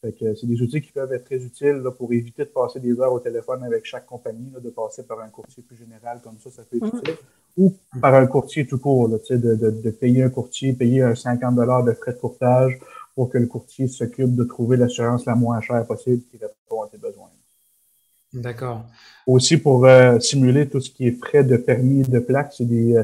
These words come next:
Speaker 1: c'est des éléments qui se retrouvent sur le site, euh, de la Société d'assurance automobile du Québec.
Speaker 2: Mm.
Speaker 1: Donc, selon la région du Québec où ce que tu vis, il va y avoir les montants que tu dois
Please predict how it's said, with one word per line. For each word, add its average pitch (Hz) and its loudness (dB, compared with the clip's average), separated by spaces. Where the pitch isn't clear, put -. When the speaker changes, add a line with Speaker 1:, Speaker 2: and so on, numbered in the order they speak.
Speaker 1:
c'est 127 -6
des 120 0
éléments 123 -6
qui 117 -20
se - -18
retrouvent 131 -10
sur 120 -6
le 113 -6
site, - -12
euh, 110 0
de 110 -14
la 113 -10
Société 120 -10
d'assurance 117 -10
automobile 117 -6
du - -12
Québec. 110 -12
Speaker 2:
Mm. 101 -14
Speaker 1:
Donc, 107 -10
selon 120 -2
la 123 4
région 117 -2
du 120 -8
Québec 123 -2
où 123 -10
ce - -16
que 123 -6
tu 117 -10
vis, 120 0
il 127 2
va 120 0
y 113 0
avoir 117 0
les 117 -2
montants 117 0
que - -14
tu 123 -12
dois 117 -4